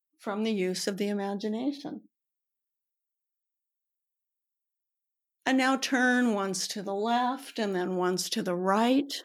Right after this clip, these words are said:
and sense your whole self moving. Sense your spine, the length of your spine, the turning of your head. And make it light and easy. And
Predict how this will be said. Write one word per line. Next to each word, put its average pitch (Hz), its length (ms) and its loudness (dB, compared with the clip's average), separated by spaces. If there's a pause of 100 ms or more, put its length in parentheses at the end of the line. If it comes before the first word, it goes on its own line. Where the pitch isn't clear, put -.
(260)
and 262 160 2
sense 226 400 2
your 226 240 0
whole 226 280 2 (100)
self 185 300 -2
moving. 185 580 -2 (3500)
Sense 196 400 -4
your - 160 -2 (260)
spine, 208 880 2
the - 120 -2
length 208 340 2
of 202 120 -2
your 202 140 -2
spine, 202 600 -2
the - 120 -4
turning 202 460 -2
of 196 120 -4
your 196 180 -4
head. 208 560 -6 (1000)
And 294 120 8
make 403 160 4 (120)
it - 80 -4
light 240 560 4
and 190 280 -2
easy. 226 720 2 (840)
And 262 320 6